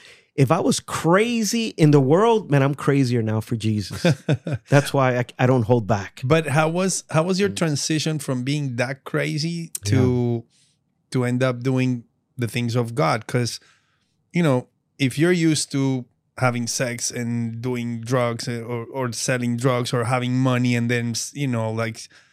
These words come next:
Speaker 2: just spend money like crazy, getting out of that lifestyle and going into, "Okay, I'm gonna be a godly person. I'm gonna follow, you know, what he says and not what I want."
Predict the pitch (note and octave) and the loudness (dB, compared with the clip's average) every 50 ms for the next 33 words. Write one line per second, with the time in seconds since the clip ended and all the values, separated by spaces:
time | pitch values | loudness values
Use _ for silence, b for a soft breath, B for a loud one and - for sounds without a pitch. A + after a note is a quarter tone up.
0 | b b _ - D3 C3 - - - D3 C3+ B2+ C3+ C3 C3 B2+ B2+ C3 B2+ B2 | b b _ -2 0 0 0 0 0 0 0 2 2 0 2 2 2 2 2 2
1 | A#2+ A#2+ A#2 A#2 A#2 - - C#3+ C3+ C3+ B2 A2+ C3 A#2+ A#2 b b b b b | 2 0 -2 -2 -4 -4 -2 0 0 0 0 0 -2 -2 -2 b b b b b
2 | b b _ _ _ _ _ _ _ _ _ _ _ _ _ _ C3+ B2 A2+ C3 | b b _ _ _ _ _ _ _ _ _ _ _ _ _ _ -8 -2 0 2
3 | C#3+ D#3+ G3+ A3 A3 G3 F#3 F#3 D3+ C3+ C3+ C#3+ C#3+ C#3 B2 A2+ A2 A2+ C#3 E3+ | 2 4 4 4 4 6 6 4 4 4 2 2 2 2 0 -2 -2 -2 -2 -2
4 | - - - - - A2+ A2 A2 - - _ _ _ _ _ _ _ _ _ _ | -2 -4 -6 -6 -8 -8 -10 -10 -14 -16 _ _ _ _ _ _ _ _ _ _
5 | _ - B2+ B2 B2 A#2+ A2 A#2 C3 C3+ C#3 D3 D3 C#3+ C3+ B2+ B2 A2+ - - | _ -2 0 0 0 0 0 2 4 4 4 4 2 2 2 2 0 0 -2 0
6 | C3 A#2 A#2 A#2 B2 C3+ - - D3+ C3 A#2+ A#2+ B2+ C3 C3 B2 C3 C3+ B2+ A#2+ | 0 2 2 2 2 2 2 2 2 2 2 2 0 0 0 0 2 2 2 2
7 | A#2 A#2 C3+ C#3 C3 B2 B2 B2+ A#2+ - D3 C#3 C3 A#2+ - C3 A#2+ A#2 A#2 A#2 | 0 0 0 0 0 -2 -6 -8 -4 -2 -2 -2 0 0 0 0 2 2 2 2
8 | B2+ B2+ B2 A#2+ A2 - - - C3+ B2 B2 B2 B2 B2 B2 B2 A#2+ B2 C3 B2+ | 2 2 2 0 0 -4 -4 -2 0 0 0 0 0 0 0 0 0 0 0 0
9 | B2 A#2+ A#2 A2+ A2+ G#2+ A2+ C#3+ C#3 B2+ - - - C3+ C3 B2+ B2 B2 A#2 B2 | 0 0 0 -2 -2 -2 -2 -2 -2 -2 -2 0 0 0 2 2 2 0 0 0
10 | A#2 A#2+ A#2+ A#2 A#2 A#2 A#2 B2 C3 B2+ B2+ B2+ B2+ B2 A#2 | 0 0 0 0 0 0 0 0 0 0 0 0 0 0 -2